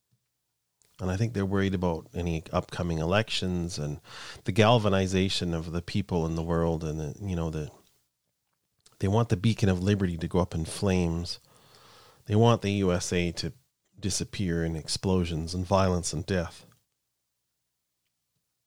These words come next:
I mean, we really don't know what's gonna happen. This is World War Three. We've never been here before. I mean, we already have casualties.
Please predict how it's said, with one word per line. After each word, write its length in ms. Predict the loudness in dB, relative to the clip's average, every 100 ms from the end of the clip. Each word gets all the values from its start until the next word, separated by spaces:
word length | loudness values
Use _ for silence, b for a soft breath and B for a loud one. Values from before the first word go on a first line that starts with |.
| _ _ _ _ _ _ _ _ _ _ _ _ _ _ _ _ _ _ _ -6 6
I 40 |
mean, 160 | 8 10
we 80 | 10
really 240 | 8 6
don't 200 | 6 4
know 120 | 2
what's 280 | 2 0 -2
gonna 160 | -2 2
happen. 460 | 2 2 0 -4
This 160 | -4 -6
is 180 | -8 0
World 240 | 0 2
War 140 | 0 -2
Three. 400 | 0 2 2 0 B B B B B B B -14 2
We've 100 | 6
never 180 | 6 8
been 160 | 6
here 160 | 6 2
before. 420 | 0 0 0 0 b b b _ _ _ _ _ _ _ _ _ _ _ _ _ _ _ _ _ -4 4
I 20 |
mean, 140 | 6
we 80 | 8
already 220 | 8 6
have 180 | 4 0
casualties. 800 | 0 2 2 -2 -2 -4 -6